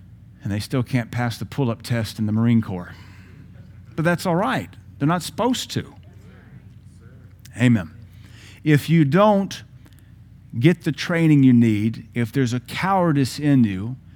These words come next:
you can fulfill part of your destiny, but not the fullness of it. Right now, I'm doing a Bible study with my daughters on Deborah,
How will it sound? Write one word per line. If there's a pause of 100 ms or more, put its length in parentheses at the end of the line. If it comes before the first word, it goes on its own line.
(320)
you
can
fulfill
part
of
your
destiny,
but
not
the
fullness
of
it. (1600)
Right
now,
I'm
doing
a
Bible
study
with
my
daughters
on
Deborah,